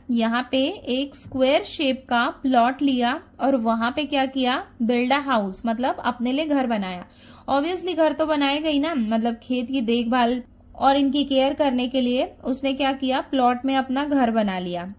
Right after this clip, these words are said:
But इसके घर का जो प्लॉट है वो स्क्वायर के शेप में है। स्क्वायर के शेप में क्या होता है कि जितने भी उसके साइड्स होते हैं ना वो इक्वल होते हैं। The side of the plot was ए स्क्वायर माइनस बी स्क्वायर।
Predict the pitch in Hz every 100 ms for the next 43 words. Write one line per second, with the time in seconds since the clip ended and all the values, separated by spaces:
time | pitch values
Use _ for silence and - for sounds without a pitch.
0 | - 254 269 311 311 349 277 262 262 311
1 | 349 359 294 262 269 302 294 294 403 -
2 | 240 277 381 - 294 277 285 302 320 302
3 | 269 214 - 202 214 202 208 - - 277
4 | 277 294 330 330 330 302 311 302 294 277
5 | 254 254 302 294 302 320 392 - - 220
6 | 254 - 277 277 302 285 320 311 254 233
7 | 254 311 269 269 269 370 381 320 269 277
8 | 262 254 208 202 196 208 - - - -
9 | 254 311 - 277 269 339 349 302 285 320
10 | 330 285 254 269 285 254 247 285 - 262
11 | 277 294 - 294 285 311 262 233 247 302
12 | - 254 247 - 220 190